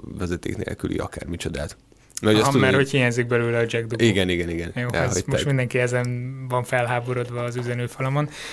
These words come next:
Speaker 1: De valami ilyesmi lenne.
Speaker 2: Ezért jó, hogy androidos vagyok, na mindegy. Tehát valami, valamilyen, ö, tech céget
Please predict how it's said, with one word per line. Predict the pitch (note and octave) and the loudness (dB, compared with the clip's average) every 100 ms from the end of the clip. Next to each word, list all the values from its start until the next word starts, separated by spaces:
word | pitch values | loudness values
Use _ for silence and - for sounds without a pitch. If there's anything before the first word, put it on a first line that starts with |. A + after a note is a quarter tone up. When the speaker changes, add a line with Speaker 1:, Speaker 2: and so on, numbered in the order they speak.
| - | 0
Speaker 1:
De | C#3 | 6
valami | G#3 C3 | 8 8
ilyesmi | G#2+ - G2 | 6 2 0
lenne. | F#2+ F#2 | 0 4
Speaker 2:
Ezért | B2+ C3+ | 4 6
jó, | C3 | 4
hogy | B2+ C#3 | 4 4
androidos | D3+ C#3+ C3 B2+ | 6 6 4 2
vagyok, | C#3 B2+ G#3 | 0 0 2
na | |
mindegy. | G#3+ B2+ A#2 A2 - - - - - - | 2 2 0 -6 -14 -16 -14 -16 -20 -4
Tehát | - D3 | 2 6
valami, | F3 E3+ C#3+ D3+ | 8 8 6 4
valamilyen, | D3 D#3 C#3 C3 B2+ B2+ B2+ | 4 6 6 6 4 4 4
ö, | B2 B2 B2 - | 4 6 4 4
tech | C3 A#2+ | 2 2
céget | - B2+ B2 A#2+ A#2+ - | 2 2 4 2 2 -4